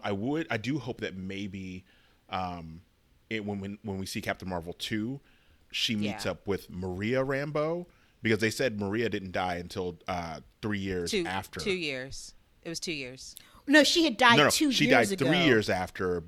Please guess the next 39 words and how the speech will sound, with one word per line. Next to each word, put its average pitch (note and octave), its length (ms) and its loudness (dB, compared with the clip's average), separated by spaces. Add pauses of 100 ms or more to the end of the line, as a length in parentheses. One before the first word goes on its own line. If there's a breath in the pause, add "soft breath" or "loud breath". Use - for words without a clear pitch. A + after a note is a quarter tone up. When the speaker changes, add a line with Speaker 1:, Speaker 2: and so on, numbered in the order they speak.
(140)
Speaker 1:
uh, G#2+ 100 0
Monica G#2+ 420 2
disappeared F#2 440 -4
two D3+ 240 -2
Speaker 3:
Right. G#3+ 260 6
Speaker 1:
years. - 200 -10 (580)
So - 160 2
there's A2+ 280 6
about A2 220 4
a G#2 40 0
year, G2 680 0 (540)
um, F2 600 0 (600)
a A2+ 60 2
year A2 300 2
of F#2+ 80 -2 (100)
her G#2+ 180 2
just F#2+ 220 -8
by F#2 120 -2
herself. - 680 -6
Well, A#2+ 160 6
no, G2+ 160 2
it's, F#2+ 240 -4
uh, G#2 80 -4 (120)
three D#3 200 0
years F#2+ 160 0
of E2+ 80 -8
her F#2 160 0
by E2 140 -6
herself, D#2+ 360 -10 (260 soft breath)
'cause G2+ 120 -6
she A2+ 80 0
said A2+ 180 4
she, A2+ 140 -2
her G#2 180 -2
mom F#2+ 200 0
died F#2 260 -2
three A2 160 -2
years F#2 220 -2
ago, E2+ 340 -6